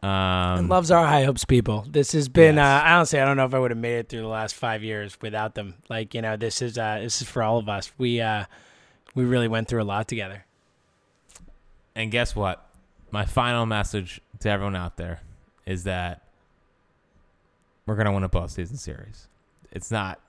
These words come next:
Speaker 1: and I, I don't need to, to, not worried about the Cardinals.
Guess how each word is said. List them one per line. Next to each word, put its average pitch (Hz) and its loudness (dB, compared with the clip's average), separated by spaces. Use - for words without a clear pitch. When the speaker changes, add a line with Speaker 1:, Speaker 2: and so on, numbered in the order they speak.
Speaker 1:
and 101 -8
I, 113 -4
I 127 -2
don't 147 2
need 147 0
to, 131 0
to, 113 -16
not 143 -2
worried 151 0
about 147 0
the 151 -2
Cardinals. 113 0